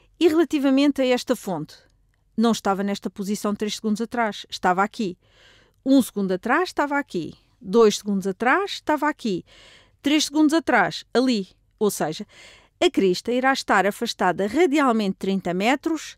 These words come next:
deste ponto. Mais uma vez, posso apenas copiar e colar aqui.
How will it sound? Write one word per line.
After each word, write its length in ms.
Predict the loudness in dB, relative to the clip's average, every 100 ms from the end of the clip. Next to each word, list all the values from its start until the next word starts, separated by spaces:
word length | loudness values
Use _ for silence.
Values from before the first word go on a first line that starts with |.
| _
deste 600 | -16 -6 0 0 -2 -10
ponto. 480 | -10 -8 -8 -10 -20 _ _ -6
Mais 220 | -2 0
uma 120 | 0
vez, 200 | 0 -4
posso 280 | -4 -8 -6
apenas 320 | -6 -4 -6
copiar 340 | -10 -8 -6 -6
e 80 | -8
colar 400 | -6 -4 -4 -6
aqui. 380 | -10 -8 -8